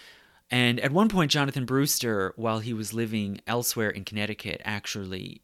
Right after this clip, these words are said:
thought that he maybe had come up with the elixir of life, the sort of great medical cure-all that was one of the goals of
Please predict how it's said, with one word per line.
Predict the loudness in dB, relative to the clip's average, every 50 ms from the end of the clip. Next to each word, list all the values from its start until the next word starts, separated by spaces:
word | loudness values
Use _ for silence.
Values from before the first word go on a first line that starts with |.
| _ -18
thought | -6 -2 0 2 2 0 -2
that | -6 -8 -6
he | -4 -4
maybe | -2 -2 -2 -2 -2 -4 -6 -8
had | -8 -6 -6 -4 -4 -6 -6 -10 -12 -10
come | -6 -2 0 0
up | -2 0
with | -2 -6 -6
the | -6 -6 -6
elixir | -6 -6 -6 -6 -4 -6 -6 -4 -6
of | -6 -6 -4
life, | -2 -2 -2 -4 -10 -16 -20 -20 -20 _ _ _
the | -10 -8
sort | -6 -6 -6 -6 -8
of | -12 -16
great | _ -4 -2 -2 -2 -4 -6 -12 -18 -18 _ -20 -20 -20 -20 -20 -20 -20 -20 -20 -14 _
medical | -4 0 2 2 2 2 0 0 -4 -4 -2
cure-all | -2 0 2 4 4 4 4 2 0 -4
that | -6 -8 -6
was | -6 -6 -6
one | -4 -4 -2 -2 -2
of | -4 -6 -8 -8
the | -8 -8 -8 -8 -10 -12 -14 _ -20 -20 -20 -20 -20 _ -10
goals | 0 4 4 6 6 4 2 -2 -4 -6 -6 -6 _
of | -6 -4 -4 -4 -4 -6 -10